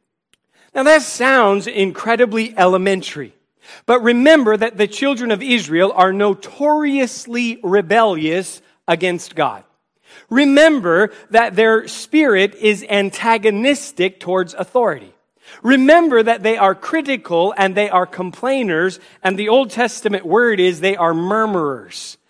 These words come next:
They are dominated by a lack of faith. In fact, when they got to the edge of the Red Sea, they were in a complete panic, probably rightfully so, until God miraculously parted the water.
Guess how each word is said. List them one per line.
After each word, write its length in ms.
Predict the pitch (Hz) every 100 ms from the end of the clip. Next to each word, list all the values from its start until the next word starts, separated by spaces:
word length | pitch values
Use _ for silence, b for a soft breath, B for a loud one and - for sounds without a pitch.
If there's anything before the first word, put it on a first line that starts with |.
| B B
They 140 | 208 233
are 140 | 240
dominated 960 | 202 208 254 302 302 240 196 190 208 165
by 260 | 190 196 208
a 180 | 196
lack 500 | 180 185 208 175 170 -
of 260 | 170 185 _
faith. 440 | - 226 143 113 _ _ B B B
In 180 | 170 151
fact, 440 | - 156 220 226
when 220 | 180 185
they 140 | 180 175
got 280 | 170 196 -
to 80 | 180
the 180 | 175
edge 240 | 175 180 160
of 120 | 151
the 100 | 160
Red 300 | 151 165 165
Sea, 420 | - 170 202 240 B B
they 160 | 185 196
were 100 | 233
in 200 | 208 226
a 180 | 196
complete 540 | 196 185 180 233 240 -
panic, 760 | - 269 269 180 208 240 - _ _ _ _
probably 420 | - 240 220 196
rightfully 540 | 170 185 170 - 165 147
so, 500 | - 151 147 240 233 B
until 280 | 208 202 240
God 340 | 185 180 202 226
miraculously 840 | 226 185 165 - 190 202 - 220
parted 380 | 226 180 170 180
the 80 | 214
water. 440 | 247 269 156 107